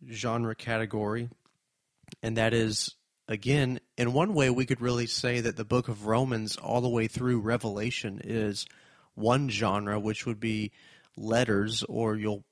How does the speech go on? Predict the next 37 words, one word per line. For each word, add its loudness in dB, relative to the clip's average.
maybe -2
hear 0
this -4
word -4
a -2
lot, 0
epistles, -6
which -2
is -6
just -2
another 0
way -2
to -10
say -4
the -2
word -2
letter. -2
Um, 0
but 0
it -4
sounds 2
cooler, 4
in -4
my 4
opinion, -2
so 0
we're -6
gonna -2
use -2
the -4
word 0
epistle -2
instead -4
of -2
letter. -2
But 0
there's 2